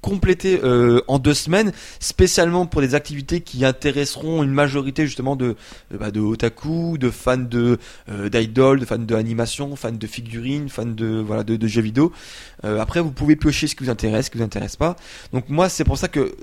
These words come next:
dans ma conclusion, je, je le recommande, euh, fortement à tout voyageur,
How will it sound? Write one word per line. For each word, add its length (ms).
dans 220
ma 100
conclusion, 460
je, 180
je 180
le 80
recommande, 540
euh, 240
fortement 440
à 80
tout 120
voyageur, 480